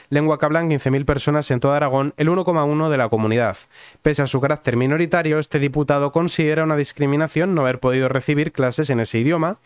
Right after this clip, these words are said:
Es más, en una entrevista se queja amargamente, o tragedia, de que no pudo ver dibujos animados en aragonés. Claro, van a hacer dibujos animados para el uno coma uno por ciento de la población.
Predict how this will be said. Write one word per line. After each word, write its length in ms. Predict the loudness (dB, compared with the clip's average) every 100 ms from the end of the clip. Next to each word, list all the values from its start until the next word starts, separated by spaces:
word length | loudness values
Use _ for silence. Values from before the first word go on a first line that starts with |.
| -20 -20 _ -4
Es 140 | 0
más, 340 | 0 -2 -6 -18 -18 -4
en 120 | 0
una 120 | 0
entrevista 560 | 0 0 0 0 0 -2
se 180 | 0 0
queja 320 | -2 0 0
amargamente, 680 | 0 0 0 0 0 0 0
o 140 | 0
tragedia, 500 | 0 0 0 0 -2 -6 -20 _
de 160 | -2 0
que 120 | 2
no 160 | 0 0
pudo 280 | 0 2
ver 160 | 0 0
dibujos 420 | 0 0 0 0
animados 480 | 0 2 2 0 0
en 60 | 0
aragonés. 440 | 2 2 0 -2
Claro, 200 | 0 0
van 120 | 2
a 40 | 0
hacer 260 | 0 -2 -6 -6
dibujos 360 | 0 0 0 0
animados 460 | 0 0 0 0 0
para 220 | 0 0
el 80 | 0
uno 160 | 0
coma 160 | 0 0
uno 160 | 0
por 140 | 0 0
ciento 240 | 0 2
de 60 | 0
la 120 | 0
población. 520 | 0 -2 0 -2 -2